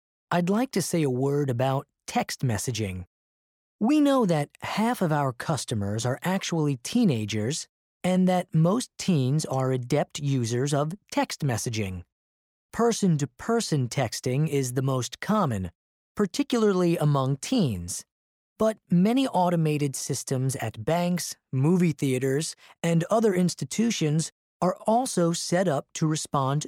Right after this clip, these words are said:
to text messages. Adults tell us they find that these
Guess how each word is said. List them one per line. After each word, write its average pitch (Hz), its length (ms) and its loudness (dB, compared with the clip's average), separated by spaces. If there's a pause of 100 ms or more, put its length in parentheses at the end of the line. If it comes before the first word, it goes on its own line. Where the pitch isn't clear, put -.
to 208 120 -2
text - 400 -4
messages. 107 680 -4 (720)
Adults 175 600 0 (100)
tell 160 240 0
us 143 160 -2
they 156 160 2
find 165 420 0
that 143 140 -4
these 180 260 0